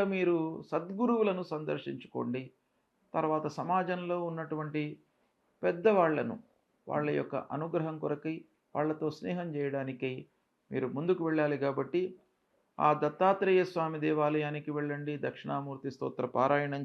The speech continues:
చేయండి, రాహుకేతువుల నిమిత్తమై అమ్మవారిని పూజించండి, శివాలయానికి వెళ్ళండి.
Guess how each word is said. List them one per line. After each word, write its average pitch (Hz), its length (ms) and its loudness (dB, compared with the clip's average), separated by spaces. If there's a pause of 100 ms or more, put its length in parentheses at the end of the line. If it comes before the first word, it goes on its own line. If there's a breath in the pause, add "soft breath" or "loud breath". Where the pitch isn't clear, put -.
చేయండి, 139 400 0 (760 loud breath)
రాహుకేతువుల 175 880 4
నిమిత్తమై 156 500 -2 (640)
అమ్మవారిని 170 680 0
పూజించండి, 143 600 -4 (440)
శివాలయానికి 143 840 0
వెళ్ళండి. 135 420 -6